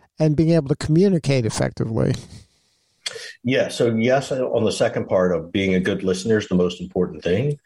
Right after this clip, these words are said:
Speaker 2: um, and being a good communicator, uh, which means a lot of things.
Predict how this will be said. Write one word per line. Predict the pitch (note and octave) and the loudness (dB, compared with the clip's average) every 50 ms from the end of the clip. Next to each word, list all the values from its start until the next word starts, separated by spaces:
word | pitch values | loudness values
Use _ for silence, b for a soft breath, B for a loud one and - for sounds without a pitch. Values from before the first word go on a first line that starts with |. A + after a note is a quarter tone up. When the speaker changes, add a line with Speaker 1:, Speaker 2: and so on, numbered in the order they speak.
| b b b b b _ - | b b b b b _ -2
Speaker 2:
um, | G2+ G2+ G2+ G2 F#2 F#2 F2+ F2 F#2 - | 0 0 2 2 0 0 -2 -2 -2 -2
and | A2+ G2 F#2+ | -2 0 0
being | G2+ G2+ F#2+ | 0 -2 -2
a | F#2+ F#2 | -2 0
good | F#2+ F#2+ F2 F#2 | 0 -2 -2 -2
communicator, | - - C#3+ F3+ G#3 C3+ - - A2+ F#2 E2+ E2 E2 D2+ - - _ _ _ _ _ _ _ _ - _ _ _ _ _ _ _ - - - A#2+ | -2 0 0 2 2 0 -2 -2 -2 -2 -2 -4 -6 -8 -12 -16 _ _ _ _ _ _ _ _ -20 _ _ _ _ _ _ _ -18 -10 -6 -4
uh, | A#2 | -2
which | G#2+ F#2+ - A#2 | -2 -2 0 0
means | A2+ G#2 F#2+ F#2 | 0 0 0 0
a | E2+ | 0
lot | E2+ F#2 F#2+ G2 F#2+ | 0 0 2 2 0
of | F#2 - | -2 -2
things. | - F2 D2+ D2 C#2 - - | -6 -8 -8 -8 -12 -16 -18